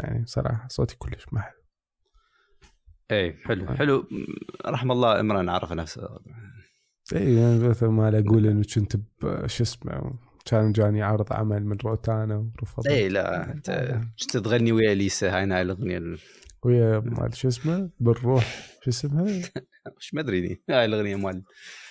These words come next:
Speaker 2: الأغنية
Speaker 1: بالعين،
Speaker 2: الأكثر سماعًا.
Speaker 1: بالعين، ما أعرف شو اسمها.
Speaker 2: لا، الأغنية الأكثر سماعًا،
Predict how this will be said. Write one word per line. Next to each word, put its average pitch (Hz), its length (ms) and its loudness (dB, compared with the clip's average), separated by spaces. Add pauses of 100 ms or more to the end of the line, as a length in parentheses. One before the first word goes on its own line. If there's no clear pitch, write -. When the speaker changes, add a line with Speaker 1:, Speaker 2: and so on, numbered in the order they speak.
(500)
Speaker 2:
الأغنية 135 280 2
Speaker 1:
بالعين، 151 200 4
Speaker 2:
الأكثر 135 400 4
سماعًا. 127 520 6
Speaker 1:
بالعين، 139 160 4
ما 135 220 0
أعرف 117 300 0
شو 120 80 -4
اسمها. 120 560 -2
Speaker 2:
لا، 131 200 4
الأغنية 139 440 2
الأكثر - 320 0
سماعًا، 113 480 0